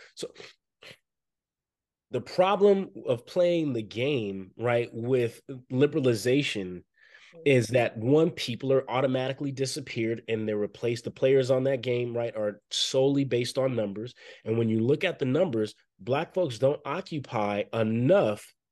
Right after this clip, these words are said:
Speaker 1: numbers, right? <clears throat> Our population density, right, is nowhere near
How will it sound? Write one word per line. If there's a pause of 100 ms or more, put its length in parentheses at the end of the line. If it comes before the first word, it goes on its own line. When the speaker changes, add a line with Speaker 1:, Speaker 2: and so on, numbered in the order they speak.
Speaker 1:
numbers,
right? (300)
<clears throat>
Our
population (220)
density,
right,
is
nowhere
near